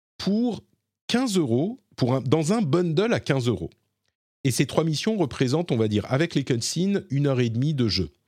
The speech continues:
Le truc, c'est que on peut pas les payer sans le bundle. Le bundle inclut les trois missions, plus mille crédits, ce qui paye un Battle Pass. Donc en gros, et le Battle Pass coûte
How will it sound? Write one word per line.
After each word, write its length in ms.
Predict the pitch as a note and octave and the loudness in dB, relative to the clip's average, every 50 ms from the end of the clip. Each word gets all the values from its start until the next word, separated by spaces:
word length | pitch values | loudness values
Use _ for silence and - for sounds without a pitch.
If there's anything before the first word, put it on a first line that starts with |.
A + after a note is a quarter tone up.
| _ _ _ _ _ _ _ _ _ _ _ _ _ _ _ _ _ _ _ | _ _ _ _ _ _ _ _ _ _ _ _ _ _ _ _ _ _ _
Le 120 | C3+ C3+ | -2 -2
truc, 280 | C#3 - - C4 - - | 0 0 -2 -4 -2 0
c'est 140 | - C#3 A2+ | -2 -2 0
que 260 | - C3+ B2 A#2+ - - | 2 0 0 0 -2 -2
on 120 | C#3 B2+ | -4 -4
peut 180 | A#2 - D3 D3 | 0 0 -2 -2
pas 220 | - - A3 B3+ | 0 -2 -2 0
les 120 | A#3+ G#3 - | 0 -2 -2
payer 300 | - D3+ B2 C3 B2+ A2+ | -2 -2 0 0 0 0
sans 240 | - - - F#3 | 0 -2 -2 -2
le 80 | G#3 G3 | 0 0
bundle. 400 | D3 B2 G#2 G2+ G#2+ E3+ G#3 A#3+ | 0 0 0 0 0 0 0 0
Le 140 | A3 D3+ A#2+ | 0 0 0
bundle 480 | A2+ C3 D3 D#3 D#3+ D3+ E3+ D#3+ D3+ | 2 0 0 2 0 0 0 2 0
inclut 500 | C3+ B2 A#2+ - - C3 A#2+ A2+ G2+ - - _ _ _ _ | 0 -2 -2 -4 -2 -2 0 0 -2 -4 -8 _ _ _ _
les 160 | - G2 C3 | -2 -2 -2
trois 180 | C3+ - - D3+ | 0 0 0 0
missions, 520 | D3+ D3 C3+ - - - D#3 F3+ A3 C4+ - _ _ _ _ _ _ _ | 0 0 -2 -2 -2 -2 -2 -2 -2 -4 -8 _ _ _ _ _ _ _
plus 640 | - - E3 F3 A3+ C4 D4+ - - - - - - - _ _ _ _ _ _ _ _ _ _ _ _ - | -6 -2 0 0 0 0 0 -2 -2 -4 -4 -4 -8 -12 _ _ _ _ _ _ _ _ _ _ _ _ -2
mille 500 | A2+ D3+ G#3 A3+ A3 G3+ C#3+ G#2 G2 - _ _ | 0 0 2 2 2 0 0 -2 -4 -6 _ _
crédits, 480 | - - B2+ A#2+ G#2 A#2+ E3 A3 C4+ C#4+ | -2 0 0 0 0 0 0 -2 0 -2
ce 80 | - | -4
qui 160 | - - D#3 A#2+ | -2 -2 -2 0
paye 380 | - F3+ G3 B3 B3 G3+ D3 - | 2 2 2 2 0 -2 0 0
un 140 | D3 C#3 | 0 2
Battle 320 | C3+ C#3+ - - C#3 A2+ G2+ | 2 0 2 2 0 2 2
Pass. 280 | - G2 E2 - - | 0 -2 -2 -4 -2
Donc 220 | - A2+ G#2+ - C3+ | 0 0 0 2 0
en 80 | C3 | 0
gros, 300 | A#2 A2 C#3 F#3 A#3+ - - - - - _ _ _ - | 2 2 2 0 0 -2 -8 -16 -20 -20 _ _ _ -8
et 180 | - G2+ A#2+ A#2 | -4 0 2 2
le 100 | A2 A#2 | 2 2
Battle 300 | G#2+ A#2 A2+ - A2 G#2+ | 2 2 2 2 0 2
Pass 220 | - F3+ G3 - | 0 0 -2 -4
coûte 440 | - - - F3 F#3 - - - - | -6 -4 -4 -4 -4 -4 -8 -12 -12